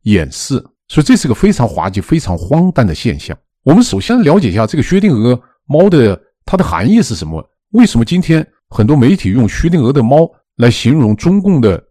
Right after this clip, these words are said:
独树一帜的解释？这个概念呢，原本是物理学中的一种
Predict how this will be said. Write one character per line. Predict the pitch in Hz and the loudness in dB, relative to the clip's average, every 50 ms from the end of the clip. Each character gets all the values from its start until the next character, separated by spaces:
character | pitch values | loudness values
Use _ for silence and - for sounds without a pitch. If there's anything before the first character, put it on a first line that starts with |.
| _ _ _ | _ _ _
独 | - 170 214 | 2 2 2
树 | 233 - 202 156 | 2 2 2 2
一 | 151 156 131 | 2 2 0
帜 | - - 104 | 0 -2 -2
的 | 117 123 | -2 -2
解 | - - 95 78 92 | -2 -4 -6 -6 -6
释？ | - - - 95 - _ _ _ _ _ - | -8 -10 -10 -12 -12 _ _ _ _ _ 0
这 | - 277 254 | 2 2 4
个 | 139 113 | 2 2
概 | - - 185 151 123 | 0 2 2 2 2
念 | 117 113 104 | 2 0 0
呢， | 92 82 73 | -2 -4 -4
原 | 85 92 104 131 196 | -2 0 0 2 2
本 | 202 127 85 | 2 0 0
是 | 80 - 127 | -2 -2 -2
物 | 123 170 247 269 | 0 0 2 2
理 | 190 123 85 | 2 0 0
学 | 71 - - - - 98 101 | -4 -8 -12 -6 -2 -2 -2
中 | 101 - 127 131 | 0 0 0 0
的 | 123 98 | 0 0
一 | 101 113 107 | 0 0 -2
种 | 90 - 85 73 71 | -4 -6 -8 -8 -10